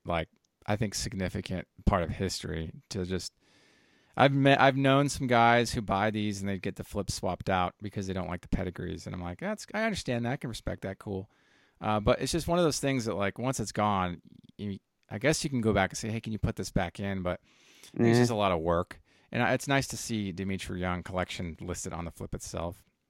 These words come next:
Speaker 1: He
Speaker 2: Do you think it adds anything to the price for any Dimitri Young card?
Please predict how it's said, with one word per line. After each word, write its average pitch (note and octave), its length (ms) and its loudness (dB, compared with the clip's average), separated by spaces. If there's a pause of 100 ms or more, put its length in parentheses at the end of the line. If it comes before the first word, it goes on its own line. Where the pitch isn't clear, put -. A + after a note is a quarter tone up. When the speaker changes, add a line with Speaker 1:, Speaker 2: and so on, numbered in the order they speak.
(140)
Speaker 1:
He C3+ 280 4
Speaker 2:
Do A2 60 4
you C#3 60 4
think F#3+ 140 8
it - 140 4
adds B2+ 260 2
anything C#3 300 0
to C3 40 -2
the A#2 100 -2
price A#2 580 -4
for A#2+ 100 0
any A2+ 180 -2
Dimitri A#2+ 460 0
Young A#2+ 180 0
card? C3 360 0